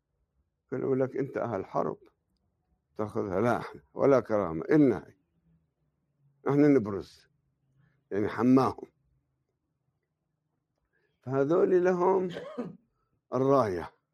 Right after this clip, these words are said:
وأكو مقسمين جماعة لهم السفارة،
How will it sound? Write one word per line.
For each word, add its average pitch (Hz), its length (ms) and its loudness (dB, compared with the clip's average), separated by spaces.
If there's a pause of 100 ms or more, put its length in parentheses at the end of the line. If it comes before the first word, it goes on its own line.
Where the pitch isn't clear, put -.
(1200)
وأكو 185 440 4
مقسمين 175 600 0
جماعة 160 440 2
لهم 156 320 2
السفارة، 127 720 -2